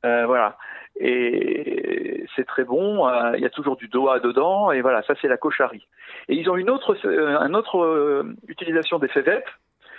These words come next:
c'est le, un petit déjeuner qui s'appelle le moudamas. Alors c'est un œuf frit,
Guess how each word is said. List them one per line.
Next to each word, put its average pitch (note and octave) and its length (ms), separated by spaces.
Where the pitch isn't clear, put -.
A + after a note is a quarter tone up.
c'est F3+ 100
le, F3 100
un C#3 60
petit B3 180
déjeuner A3 260
qui - 100
s'appelle E3 260
le D3 80
moudamas. E3+ 560
Alors D3 300
c'est F3 60
un G3 120
œuf G3+ 120
frit, C#4+ 320